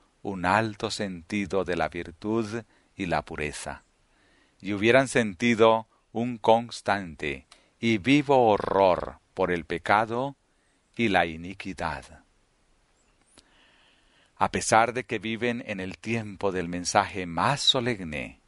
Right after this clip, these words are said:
que alguna vez se haya llevado a los mortales, presentando la ley de Dios como una prueba de carácter de los seres humanos y como el sello del Dios vivo,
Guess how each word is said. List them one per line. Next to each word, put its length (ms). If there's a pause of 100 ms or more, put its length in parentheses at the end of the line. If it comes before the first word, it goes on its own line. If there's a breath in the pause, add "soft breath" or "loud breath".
(260 soft breath)
que 100
alguna 340
vez 300
se 320
haya 260
llevado 640
a 40
los 240
mortales, 800 (720 soft breath)
presentando 800
la 100
ley 160
de 140
Dios 460
como 260
una 260
prueba 460
de 120
carácter 840
de 140
los 180
seres 360
humanos 680 (500 soft breath)
y 100
como 220
el 100
sello 540
del 200
Dios 340
vivo, 480